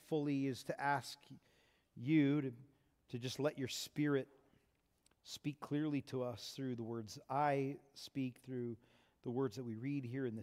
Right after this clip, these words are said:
text, God, so that we could have our lives changed for the better, falling more in love with you, glorifying you the way that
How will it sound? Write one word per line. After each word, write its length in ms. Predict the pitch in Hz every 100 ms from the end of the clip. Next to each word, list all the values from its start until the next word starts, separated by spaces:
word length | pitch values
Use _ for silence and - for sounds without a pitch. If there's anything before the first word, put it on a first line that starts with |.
| -
text, 560 | 147 135 - - - - _ _ _ _ _ _ _ _ - 123 123 123
God, 240 | 135 131 -
so 120 | 139
that 160 | 139
we 120 | 135 147
could 220 | 147 120
have 180 | 135 131
our 200 | 131 127
lives 520 | 131 131 127 - - _
changed 400 | - 165 165 117
for 120 | -
the 80 | 135
better, 380 | 113 151 139 104 - _ _ _ _ _ _ -
falling 260 | 151 143 135
more 240 | 147 156
in 120 | 151 131
love 200 | 120 110
with 180 | 107
you, 220 | 117 110 107 101 _
glorifying 680 | - 151 170 147 160 143 135
you 320 | 135 139 135 123
the 80 |
way 180 | 127 135
that 160 | 127